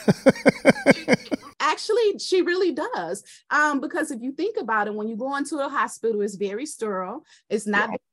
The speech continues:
Speaker 1: Yeah.
Speaker 2: hand friendly. It's not very family friendly. Not allowed to eat. You're not, sometimes depending on how they monitor baby, you may not be able to get out of bed. So this way you have a more natural way of being able to process the labor, the labor process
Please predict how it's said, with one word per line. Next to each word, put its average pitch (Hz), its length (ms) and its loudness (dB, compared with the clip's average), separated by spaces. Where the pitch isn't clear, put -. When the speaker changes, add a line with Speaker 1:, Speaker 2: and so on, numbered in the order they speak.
Speaker 1:
Yeah. 277 100 -4
Speaker 2:
hand 220 200 -6
friendly. 214 360 -4
It's 226 200 -4
not 220 220 -2
very 226 280 -2
family 202 480 -4
friendly. 208 580 -6
Not 233 200 2
allowed 262 420 -2
to - 140 -6
eat. 247 360 -10
You're 233 180 -2
not, 220 340 0
sometimes 240 640 -4
depending 233 500 -6
on 214 400 -4
how 247 220 0
they 240 120 4
monitor 240 460 -2
baby, 220 380 -2
you 226 160 -6
may 220 180 -4
not 220 220 -4
be 220 180 -6
able 208 180 -2
to 185 60 -6
get 214 200 -4
out 214 180 -4
of 214 80 -10
bed. 196 380 -4
So 247 580 2
this 269 280 -4
way 311 220 -2
you 254 260 -6
have 233 340 -2
a 214 60 -2
more 214 260 -4
natural 208 600 -4
way 208 360 0
of 185 200 -6
being 214 340 -4
able 196 280 -6
to 190 80 -8
process 202 540 -4
the 196 120 -8
labor, 180 500 -6
the 185 220 -4
labor 180 360 -4
process - 760 -10